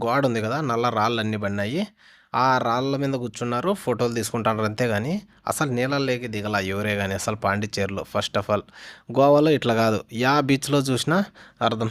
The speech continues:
బీచ్లోకి అయితే నీళ్ళల్లోకి అయితే వెళ్ళిపోతారు జనాలు, ఎవరైతే గడ్డను కూర్చొని ఉండరు. ఇంకా గోవాలో బీచ్లో పబ్బులు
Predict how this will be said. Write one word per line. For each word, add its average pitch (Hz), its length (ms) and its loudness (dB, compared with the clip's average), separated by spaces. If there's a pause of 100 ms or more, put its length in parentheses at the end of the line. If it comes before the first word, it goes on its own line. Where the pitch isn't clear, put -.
(100)
బీచ్లోకి 123 420 2
అయితే 113 280 0
నీళ్ళల్లోకి 120 440 2
అయితే 143 180 0
వెళ్ళిపోతారు 110 540 0
జనాలు, 110 300 2 (280)
ఎవరైతే 110 400 2 (100)
గడ్డను 104 300 2
కూర్చొని 101 400 0
ఉండరు. 98 200 -4 (520)
ఇంకా 117 240 2 (1080)
గోవాలో 151 460 6 (540)
బీచ్లో 185 340 2 (100)
పబ్బులు 127 240 4